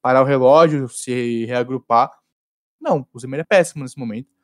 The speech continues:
É por isso que a gente tem uma média de quase um touchdown cedido por jogo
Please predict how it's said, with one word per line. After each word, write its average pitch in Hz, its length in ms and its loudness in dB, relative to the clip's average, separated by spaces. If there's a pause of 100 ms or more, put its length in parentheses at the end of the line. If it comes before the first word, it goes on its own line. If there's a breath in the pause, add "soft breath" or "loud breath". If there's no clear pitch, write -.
(100)
É 147 80 -4
por 151 200 0
isso 151 160 -2
que 170 80 -8
a - 20 -4
gente 165 100 -6
tem 180 120 -2
uma 165 100 2
média 139 260 -2
de 156 120 -12
quase 151 260 2
um 147 100 -2
touchdown 156 480 -2
cedido 151 360 -6
por 180 260 -2
jogo 160 560 -2